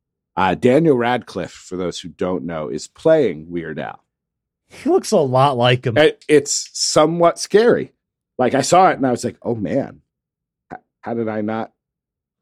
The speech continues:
Speaker 1: see this before?" There is the eighties Weird Al. Yeah, does look a bit like Daniel Radcliffe. So I went into it.
Speaker 2: Is this a fictionalized autobiography?
Speaker 1: I th-,
Speaker 2: Kinda like
Speaker 1: well,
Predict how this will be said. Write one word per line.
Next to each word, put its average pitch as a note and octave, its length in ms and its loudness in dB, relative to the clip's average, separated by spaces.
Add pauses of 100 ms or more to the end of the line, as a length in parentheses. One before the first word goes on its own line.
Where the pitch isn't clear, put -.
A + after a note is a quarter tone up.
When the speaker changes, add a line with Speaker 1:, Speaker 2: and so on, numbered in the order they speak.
(120)
Speaker 1:
see - 220 -4
this G#2 240 -4
before?" - 540 -10
There G#2+ 180 -4
is F#2 440 -8 (120)
the A#2+ 100 -6 (120)
eighties D#3 760 0 (240)
Weird C#3 380 4
Al. F2+ 460 0 (800)
Yeah, G2+ 180 -2 (240)
does G#2 320 -4
look G2+ 180 -8
a G#2+ 60 -8
bit F#2+ 240 -6
like F2+ 380 -12 (1300)
Daniel F2 280 -4
Radcliffe. E2+ 380 -8
So C#3+ 180 -2
I F3+ 200 2
went F#3 220 4
into B2+ 320 0
it. D#2 180 -14 (720)
Speaker 2:
Is F#3+ 220 2
this C#4 420 -4
a F#3+ 180 -2 (220)
fictionalized G3+ 1120 -2 (100)
autobiography? G3 640 -2
Speaker 1:
I C4+ 40 2
th-, G#3+ 260 -8
Speaker 2:
Kinda E3 200 -2
like D#3 220 4
Speaker 1:
well, G3 120 2